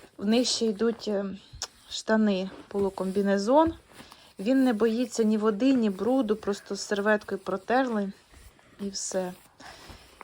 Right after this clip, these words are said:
І от реально на роки. Дуже класно. Можеш відвинутися, Ромусь, я покажу. Ось така марка. Не знаю, може, десь і нове продається. Я купувала в секонд-хенді.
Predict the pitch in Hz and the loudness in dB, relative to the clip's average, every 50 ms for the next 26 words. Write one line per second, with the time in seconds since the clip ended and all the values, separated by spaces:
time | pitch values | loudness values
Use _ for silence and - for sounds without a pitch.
0 | - _ _ - - - 214 208 208 202 - 208 214 233 262 247 240 220 208 202 | -20 _ _ -14 -8 -4 -2 -2 0 0 0 2 4 4 4 4 2 0 -2 0
1 | 196 202 196 202 196 - - - 170 165 - - - - _ _ _ - - - | 0 0 0 0 -2 -4 -4 -4 -4 -2 -4 -6 -8 -14 _ _ _ -20 -20 -20
2 | - - - - - - _ _ _ _ _ - 202 190 180 175 175 - 170 165 | -20 -20 -20 -20 -20 -20 _ _ _ _ _ -10 -8 -8 -8 -10 -12 -12 -14 -14
3 | 170 - - 208 247 359 392 - - 220 208 208 196 208 269 359 403 330 214 - | -14 -12 -10 -6 -6 -6 -6 -6 -6 -6 -6 -6 -4 -2 -2 -2 -2 -4 -6 -6
4 | - 196 190 190 190 190 185 - - 202 190 - - 202 - - 202 202 208 202 | -8 -8 -8 -8 -10 -12 -14 -14 -14 -14 -14 -14 -16 -16 -14 -12 -12 -12 -12 -14
5 | 208 208 - - - - _ _ _ _ _ _ _ - - - - - - - | -14 -16 -18 -20 -20 -20 _ _ _ _ _ _ _ -18 -18 -18 -18 -20 -20 -20
6 | - - - - _ _ _ _ _ _ _ _ _ _ _ - 208 202 - - | -20 -20 -20 -20 _ _ _ _ _ _ _ _ _ _ _ -16 -14 -14 -14 -14
7 | - 214 208 - - 208 196 196 214 233 254 - - - 208 202 - _ - - | -14 -16 -14 -14 -14 -12 -12 -10 -10 -12 -12 -12 -14 -18 -18 -18 -20 _ -20 -20
8 | - - - _ _ _ _ _ _ _ - - - - _ - - - - 220 | -20 -20 -20 _ _ _ _ _ _ _ -20 -20 -20 -20 _ -20 -20 -16 -12 -8
9 | 226 226 233 208 208 214 - 214 202 208 214 - 226 214 220 220 262 254 - - | -6 -4 -4 -4 -4 -4 -8 -6 -4 -4 -4 -4 -4 -6 -2 0 0 0 -2 -4
10 | 180 175 175 185 180 175 180 - - 190 190 196 214 220 214 - - - - 196 | -8 -6 -6 -6 -4 -6 -8 -10 -12 -12 -8 -8 -8 -8 -8 -10 -16 -18 -20 -18
11 | - 196 196 190 196 202 196 196 190 196 - - - - - - - - - - | -16 -14 -10 -6 -4 -4 -2 -4 -6 -8 -12 -20 -20 -20 -20 -20 -20 -18 -14 -14
12 | 202 - - 190 196 - - 180 180 180 185 185 196 196 | -14 -12 -14 -14 -16 -16 -14 -12 -12 -12 -12 -14 -16 -16